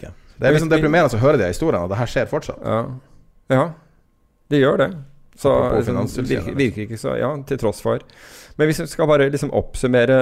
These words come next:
Speaker 2: eh,
Speaker 1: Jeg
Speaker 2: fjoråret,
Speaker 1: kan si
Speaker 2: så
Speaker 1: at vi har tjue minutter igjen
Speaker 2: Ja,
Speaker 1: til du
Speaker 2: så
Speaker 1: skal dra.
Speaker 2: s-, eh, bare oppsummere det fjoråret, så så jeg bare på, på, på noen av, av forholdstallene da, altså Oslo Børs opp fire komma seks,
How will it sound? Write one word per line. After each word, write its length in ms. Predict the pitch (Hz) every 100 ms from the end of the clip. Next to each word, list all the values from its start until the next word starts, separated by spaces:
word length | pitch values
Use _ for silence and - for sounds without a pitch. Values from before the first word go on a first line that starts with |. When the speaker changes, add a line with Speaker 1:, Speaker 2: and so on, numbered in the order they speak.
| 131
Speaker 2:
eh, 480 | 131 127 120 120
Speaker 1:
Jeg 100 | 123
Speaker 2:
fjoråret, 220 | 117 139 -
Speaker 1:
kan 80 |
si 60 | 165
Speaker 2:
så 60 | 120
Speaker 1:
at 60 | 117
vi 60 | 113
har 140 | 113
tjue 220 | - 117 107
minutter 240 | 95 90
igjen 140 | 87 127
Speaker 2:
Ja, 60 | 117
Speaker 1:
til 120 | 90
du 60 | 87
Speaker 2:
så 180 | 156 156
Speaker 1:
skal 140 | 87
dra. 60 | 143
Speaker 2:
s-, 60 | 135
eh, 20 |
bare 160 | 139 135
oppsummere 400 | 117 - 120 120
det 120 | 127 123
fjoråret, 320 | 131 95 113
så 120 | 143 127
så 160 | 120 107
jeg 100 | 110
bare 300 | 110 107 104
på, 220 | - 107 107 -
på, 140 | 110 -
på 80 | 110
noen 320 | 113 95 92
av, 320 | 101 104 98 104
av 220 | 95 101
forholdstallene 840 | 120 90 85 - - 110 98 120 123
da, 80 | 107
altså 160 | 101 110 110
Oslo 220 | 113 113
Børs 200 | 98 104
opp 100 | 113
fire 220 | - 101 -
komma 160 | 98
seks, 320 | 104 156 160